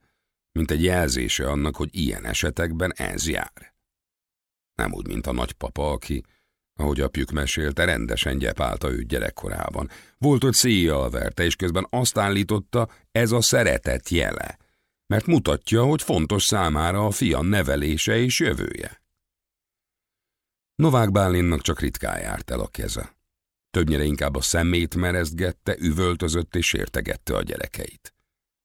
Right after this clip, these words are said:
„Idióták! Nektek nincs eszetek! Úgy látszik, nektek hiába beszél az ember. Egy nap majd megkéselnek titeket ezek a vademberek!” ordította most is.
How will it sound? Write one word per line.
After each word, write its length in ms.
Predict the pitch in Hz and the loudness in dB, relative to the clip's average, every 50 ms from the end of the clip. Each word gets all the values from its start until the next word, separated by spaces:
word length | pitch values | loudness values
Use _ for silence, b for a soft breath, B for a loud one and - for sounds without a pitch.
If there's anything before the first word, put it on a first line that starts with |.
| _ _ _ _ _ _ | _ _ _ _ _ _
„Idióták! 880 | - 175 170 147 143 135 123 110 92 - 123 110 98 - - - - - _ _ _ _ _ _ _ | 2 4 6 6 6 6 6 4 4 4 4 2 2 2 -2 -4 -10 -20 _ _ _ _ _ _ _
Nektek 300 | - 170 175 - - 190 | 2 2 4 4 4 2
nincs 260 | 202 226 180 120 - 143 | 4 4 4 4 6 4
eszetek! 760 | 143 - - 87 - - 92 90 - - - - - - _ - | 4 4 4 4 4 2 2 0 0 -4 -12 -20 -20 -18 _ 2
Úgy 200 | 107 123 123 107 | 4 4 4 4
látszik, 440 | 110 107 95 85 - 117 104 - | 4 2 2 2 2 2 2 2
nektek 280 | - 110 92 - 104 - | 0 0 2 2 0 2
hiába 400 | - 120 127 117 101 92 90 92 | 2 2 4 4 4 2 0 0
beszél 380 | 92 101 92 - 104 104 98 87 | 2 2 4 4 4 2 2 0
az 120 | 82 76 | 2 2
ember. 440 | 107 95 82 85 92 90 76 55 - B B B | 2 2 2 4 4 4 4 2 -2 B B B
Egy 220 | B 98 98 95 | B 0 2 2
nap 280 | 101 107 104 - - - | 2 2 2 0 -2 -2
majd 220 | 104 101 98 98 | 0 0 2 2
megkéselnek 720 | 127 123 - - - 120 92 - - 110 104 101 98 92 | 2 2 2 2 0 0 0 2 2 2 2 2 2 0
titeket 480 | - - 113 - 92 85 - 101 87 - | 0 0 0 2 2 2 2 2 2 2
ezek 260 | 101 90 113 101 82 | 2 2 2 2 2
a 80 | 117 107 | 2 0
vademberek!” 840 | 104 110 113 98 104 98 90 87 101 95 82 69 69 - - - _ _ _ _ _ _ _ _ _ _ _ _ _ _ _ _ _ | 2 2 2 2 2 2 2 2 2 2 4 2 0 0 -4 -10 _ _ _ _ _ _ _ _ _ _ _ _ _ _ _ _ _
ordította 760 | 71 65 60 50 50 - 50 - - 71 - - - - 62 | 0 0 0 0 -2 -4 -4 -4 -4 -6 -6 -4 -2 -2 -2
most 400 | 53 50 50 - - - - - | -2 -4 -6 -8 -8 -10 -10 -10
is. 340 | - - - - - - | -10 -8 -6 -6 -6 -6